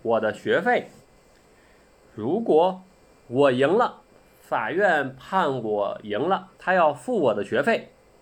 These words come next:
他就要付我的学费。如果我输了，也就是他赢了，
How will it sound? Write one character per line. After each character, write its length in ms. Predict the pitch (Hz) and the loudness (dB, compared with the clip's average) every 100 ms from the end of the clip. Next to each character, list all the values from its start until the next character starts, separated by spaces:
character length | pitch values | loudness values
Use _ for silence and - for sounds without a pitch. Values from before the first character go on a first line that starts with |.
| _ _ - | _ _ -12
他 140 | - | -6
就 80 | 135 | 0
要 120 | 147 | 2
付 120 | 123 151 | 2 0
我 80 | |
的 80 | 101 | 0
学 120 | 98 | -2
费。 220 | 123 156 - _ _ _ _ _ - _ _ | -4 -4 -8 _ _ _ _ _ -20 _ _
如 340 | - 117 170 240 | -8 -2 -2 -2
果 520 | 226 117 95 95 101 _ _ _ - _ _ | -4 -2 -2 -4 -8 _ _ _ -20 _ _
我 320 | 120 110 95 - | -4 -2 -2 -6
输 260 | - 285 | -6 -2
了， 180 | 262 - _ _ - | -2 -4 _ _ -12
也 160 | 98 | -10
就 120 | 95 139 | -6 -6
是 180 | 131 | -6
他 260 | - 226 277 | -6 -2 -2
赢 200 | 247 202 | -2 -6
了， 140 | 208 | -8